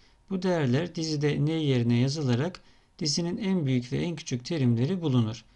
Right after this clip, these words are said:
Buna göre genel terimi A N eşittir dört N eksi beş bölü iki N eksi yirmi beş olan dizinin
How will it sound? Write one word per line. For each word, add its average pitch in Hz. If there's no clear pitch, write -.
Buna 196
göre 165
genel 170
terimi 135
A 151
N 180
eşittir 143
dört 165
N 151
eksi 151
beş 180
bölü 123
iki 147
N 139
eksi 131
yirmi 139
beş 165
olan 117
dizinin 147